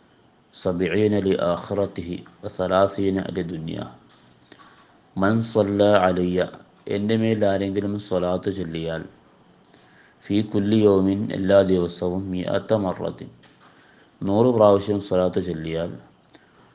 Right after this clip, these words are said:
ഖദല്ലാഹു ലഹു, അള്ളാഹു അവന് വീട്ടിക്കൊടുക്കും, മിഅത്ത ഹാജത്തിൻ, നൂറ് ആവശ്യങ്ങൾ, അവൻ്റെ നൂറ് ആവശ്യങ്ങളെ അള്ളാഹു നീട്ടിക്കൊടുക്കും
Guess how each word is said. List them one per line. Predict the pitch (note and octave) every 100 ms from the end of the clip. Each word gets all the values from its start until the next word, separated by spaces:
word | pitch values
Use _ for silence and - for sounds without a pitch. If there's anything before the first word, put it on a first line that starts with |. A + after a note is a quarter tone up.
| -
ഖദല്ലാഹു | G2+ A2 A#2 A#2 A#2 A2+
ലഹു, | A2 G2+ G#2 - - - - _ _ -
അള്ളാഹു | F#2+ F#2+ G#2 A2 A#2
അവന് | A2 A2 G#2
വീട്ടിക്കൊടുക്കും, | F#2+ F#2+ A2 G#2+ F#2+ F#2 F#2+ F#2+ F2+
മിഅത്ത | F2 F#2+ F#2+ G#2+ G2+
ഹാജത്തിൻ, | F2+ F2 F2 E2 F#2 - - _ _ _ _ _ _
നൂറ് | F#2 G2 A2 B2 -
ആവശ്യങ്ങൾ, | F#2+ F2+ - F2+ E2+ -
അവൻ്റെ | G2 G2 F#2 G2+
നൂറ് | G2 G2+ A2+ G2
ആവശ്യങ്ങളെ | F#2+ F#2+ F#2+ F#2+ G#2+
അള്ളാഹു | G#2+ F2+ F2 G2 -
നീട്ടിക്കൊടുക്കും | - E2+ F2 - - -